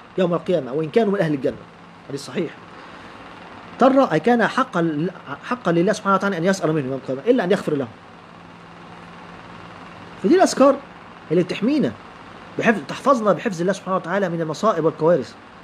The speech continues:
قصرنا فيها فكثرت الكوارث والحوادث، ولا حول ولا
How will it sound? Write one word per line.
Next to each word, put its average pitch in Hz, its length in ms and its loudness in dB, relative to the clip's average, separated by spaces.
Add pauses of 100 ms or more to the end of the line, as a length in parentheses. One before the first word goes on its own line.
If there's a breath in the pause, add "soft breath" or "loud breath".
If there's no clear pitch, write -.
(320)
قصرنا 214 360 0
فيها 196 340 0 (100)
فكثرت 180 440 -2 (160)
الكوارث 151 480 0
والحوادث، 139 540 -2 (540)
ولا 127 100 -6
حول 147 180 -2
ولا 127 140 -2